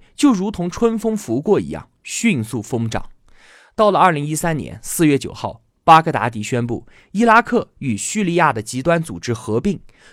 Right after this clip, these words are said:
组成伊拉克与大叙利亚伊斯兰国，isis就此诞生。在这期间呢，isis和基地组织还闹掰了，基地组织声称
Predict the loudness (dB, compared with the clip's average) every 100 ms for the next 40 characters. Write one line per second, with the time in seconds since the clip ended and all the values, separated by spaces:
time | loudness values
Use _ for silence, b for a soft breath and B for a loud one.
0 | b -4 -4 -2 -2 2 4 4 4 0
1 | -6 -6 -6 -4 0 2 2 -2 -4 -2
2 | 0 2 0 -2 -6 -4 -2 -2 -2 -4
3 | -8 -12 _ _ _ 0 2 2 0 -2
4 | -4 -12 _ _ _ 0 2 2 -4 -8
5 | -4 -6 -6 -12 -16 -18 _ _ _ _
6 | b b b b b 2 4 0 -2 -6
7 | -8 -10 -20 _ -2 0 2 0 -2 -10
8 | -8 -4 -2 -2 -2 -2 -4 -6 -6 -6
9 | -2 -2 0 0 -2 -4 -14 b b b
10 | 0 4 4 2 -6 -4 -2 -2 2 0
11 | -2